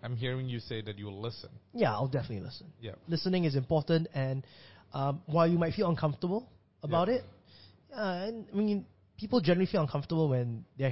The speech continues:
Speaker 2: hearing something which might be foreign to them
Speaker 1: Right.
Speaker 2: sometimes.
Speaker 1: And
Speaker 2: Yeah.
Speaker 1: I, and I think the,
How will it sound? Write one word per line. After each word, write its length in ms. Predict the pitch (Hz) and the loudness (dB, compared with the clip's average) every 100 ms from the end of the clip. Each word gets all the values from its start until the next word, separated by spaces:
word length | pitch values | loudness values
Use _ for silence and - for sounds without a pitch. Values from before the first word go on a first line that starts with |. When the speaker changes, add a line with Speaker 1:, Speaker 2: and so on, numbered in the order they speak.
| 139 | 4
Speaker 2:
hearing 240 | 143 151 | 4 4
something 500 | 151 127 123 131 123 | 0 -2 -2 -2 -2
which 400 | 113 101 - - _ _ _ - | -2 -6 -12 -18 _ _ _ -10
might 140 | 131 117 | -6 -2
be 100 | 120 | -2
foreign 360 | - 113 107 | -2 -4 -4
to 60 | 110 | -6
them 140 | 101 - | -8 -8
Speaker 1:
Right. 60 | |
Speaker 2:
sometimes. 540 | - 110 117 104 - - - | -6 -4 -4 -8 -12 -14 -8
Speaker 1:
And 120 | 156 | -6
Speaker 2:
Yeah. 60 | 156 | -4
Speaker 1:
I, 260 | 170 - | -4 -4
and 200 | 165 170 | -4 -6
I 40 | 170 | -6
think 200 | 349 208 | -8 -4
the, 300 | 117 110 | -4 -4